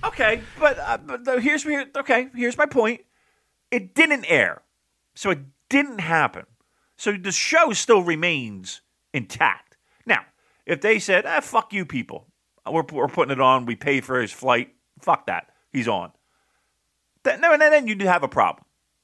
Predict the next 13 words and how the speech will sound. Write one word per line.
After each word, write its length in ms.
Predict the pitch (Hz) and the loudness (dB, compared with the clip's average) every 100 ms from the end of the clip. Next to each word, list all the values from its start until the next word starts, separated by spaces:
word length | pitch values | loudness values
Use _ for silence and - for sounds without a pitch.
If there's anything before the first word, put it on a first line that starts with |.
| - | -4
right? 220 | 151 170 _ _ _ _ _ - | -2 -2 _ _ _ _ _ 2
But 280 | 240 233 _ _ _ _ _ _ _ _ | 2 2 _ _ _ _ _ _ _ _
they, 260 | 196 170 156 - | -4 -4 -4 -2
they, 240 | 147 139 - 139 | 0 -2 -6 -2
they, 360 | 135 123 120 _ _ - _ _ | 0 0 -4 _ _ -20 _ _
they 320 | - 110 98 - | -2 -2 -2 -8
had 260 | 131 185 | 0 0
him 100 | 254 | 2
on. 420 | 226 175 170 170 175 _ _ _ _ | 4 6 4 0 -8 _ _ _ _
They 100 | 104 | -10
shot 340 | - 220 233 | -2 2 2
the 140 | 240 180 | 2 0
angle. 540 | 135 117 110 110 110 | 2 0 -4 -6 -6